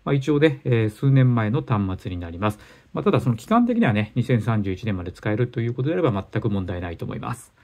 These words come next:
それではディスプレイ見ていきましょうか。ディスプレイは十一点六インチの解像度はエイ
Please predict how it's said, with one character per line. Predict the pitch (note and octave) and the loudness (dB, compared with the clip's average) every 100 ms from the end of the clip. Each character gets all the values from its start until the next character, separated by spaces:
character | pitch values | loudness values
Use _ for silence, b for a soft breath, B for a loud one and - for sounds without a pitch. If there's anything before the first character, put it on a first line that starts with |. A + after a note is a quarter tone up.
| - | -6
そ | C#3 | -2
れ | C#3 D#3+ | 0 0
で | C#3 D3+ | -2 0
は | C3+ A2 | 0 0
デ | |
ィ | A2+ | -2
ス | - | -4
プ | D#3 | -4
レ | D#3+ | -2
イ | |
見 | D3 | 0
て | C3 | 0
い | G#2+ | -2
き | G#2+ | -2
ま | G#2+ | -4
し | G2+ | -2
ょ | G#2+ | -2
う | |
か。 | G#2+ G2 | 0 0
デ | |
ィ | A2 | -2
ス | - | -2
プ | E3 | 0
レ | |
イ | |
は | E3 | 2
十 | C3+ D3+ | 2 0
一 | D#3 | -2
点 | - A2 | -4 -2
六 | G2+ G2+ A#2 | -2 -2 -2
イ | A2 | 0
ン | G2+ | -2
チ | - A2 | -4 0
の | B2+ | 0
解 | - B2 | 2 0
像 | A2+ | 0
度 | G#2+ | -2
は | F#2 - | -4 0
エ | B2 | 2
イ | C#3+ | 2